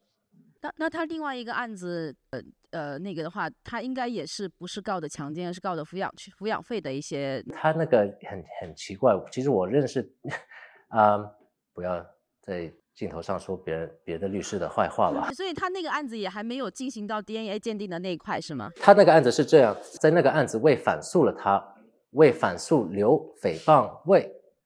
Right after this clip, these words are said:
Speaker 2: 对不对？那魏一旦起诉刘诽谤魏的时候，那魏的D N A就变成很重要的证据，对不对？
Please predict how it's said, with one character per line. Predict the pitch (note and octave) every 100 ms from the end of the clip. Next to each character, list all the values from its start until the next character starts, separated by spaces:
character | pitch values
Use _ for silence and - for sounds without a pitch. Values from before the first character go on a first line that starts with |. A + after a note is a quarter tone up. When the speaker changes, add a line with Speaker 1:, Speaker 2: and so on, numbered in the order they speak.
| _ - - -
Speaker 2:
对 | A#2+
不 | G#2+
对？ | G2+ - - _ _ _ _
那 | E3 D#3+ - - - _ -
魏 | F3+
一 | - C#3+
旦 | D#3+ D#3+
起 | - - F2+
诉 | F2 E3+ D3+ G#2+
刘 | G2+ G2+ B2+
诽 | - F#2 F2
谤 | C#3+ C3
魏 | C#3+ G3+
的 | A2+
时 | F2 G2+
候， | F#2 G2+ E2 -
那 | D3 F3 C3 - - - -
魏 | D#3+ C#3
的 | G#2
D | - C3+
N | C3+
A | C3+ C3+ C3+ -
就 | C#3+
变 | A2 - A#2
成 | G#2
很 | G2+ G#2 D#2 D2 _
重 | B2+
要 | A#2 G#2+
的 | -
证 | - F#2 D#2
据， | D#2 - _ _ _
对 | - G2
不 |
对？ | F#2+ -